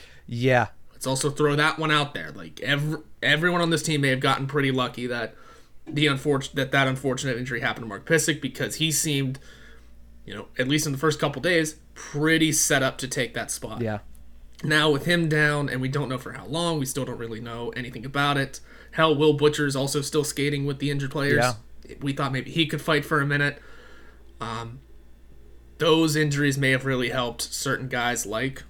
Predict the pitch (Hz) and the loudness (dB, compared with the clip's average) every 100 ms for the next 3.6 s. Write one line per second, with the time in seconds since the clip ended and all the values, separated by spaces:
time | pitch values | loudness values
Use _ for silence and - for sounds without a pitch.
0 | - 117 117 110 117 110 117 127 120 135 | -12 -10 -8 -6 -2 -2 -4 -6 -4 0
1 | 139 131 123 - 123 - 120 123 113 113 | 2 2 0 -2 -4 -4 -6 -6 -6 -8
2 | 135 127 - 110 107 120 135 131 - 101 | -8 -6 -4 -4 -4 -4 -4 -6 -8 -6
3 | 95 - - 123 117 | -6 -6 -4 -4 -6